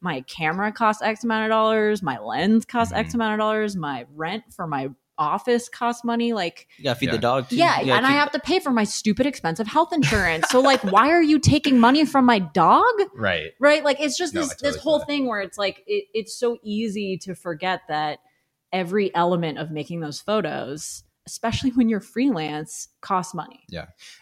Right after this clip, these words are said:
Speaker 2: And it's interesting too, 'cause we, well, like,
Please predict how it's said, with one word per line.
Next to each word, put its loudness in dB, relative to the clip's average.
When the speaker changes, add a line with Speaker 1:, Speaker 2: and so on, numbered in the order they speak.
Speaker 2:
And 0
it's -4
interesting -6
too, -8
'cause -10
we, -8
well, -6
like, -10